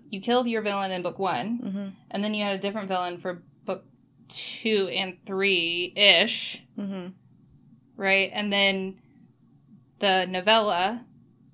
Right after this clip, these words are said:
Speaker 1: nothing happened. It was basically useless and unnecessary.
Speaker 2: Yeah.
Speaker 1: And then the last one, there's, there's no villain. So
Speaker 2: Okay.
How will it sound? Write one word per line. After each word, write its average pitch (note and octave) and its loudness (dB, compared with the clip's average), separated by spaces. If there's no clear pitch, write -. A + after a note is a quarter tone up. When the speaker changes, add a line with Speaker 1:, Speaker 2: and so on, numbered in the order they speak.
Speaker 1:
nothing G3 -2
happened. E3+ -10
It G3 -6
was F3+ -8
basically F3 -4
useless F3 -8
and F3 -10
unnecessary. F3 -4
Speaker 2:
Yeah. E3+ -6
Speaker 1:
And G3+ 2
then G3 -2
the F#3 0
last G#3+ 2
one, F3 -6
there's, F3 -8
there's G#3 -4
no B3+ 4
villain. C#4+ -2
So A3 2
Speaker 2:
Okay. C4+ -10